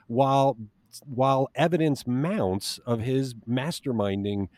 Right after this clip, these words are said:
the biggest criminal scam in the state house history. Do,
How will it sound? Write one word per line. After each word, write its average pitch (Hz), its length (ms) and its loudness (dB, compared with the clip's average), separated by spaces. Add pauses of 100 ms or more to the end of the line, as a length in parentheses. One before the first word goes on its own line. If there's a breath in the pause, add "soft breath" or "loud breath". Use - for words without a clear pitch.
(160 soft breath)
the 117 60 -4
biggest 120 400 -4
criminal 120 360 2
scam 117 580 -2
in 101 120 0
the 98 80 0
state 107 300 -6
house 98 260 -4
history. 90 560 -2 (300 soft breath)
Do, 151 200 8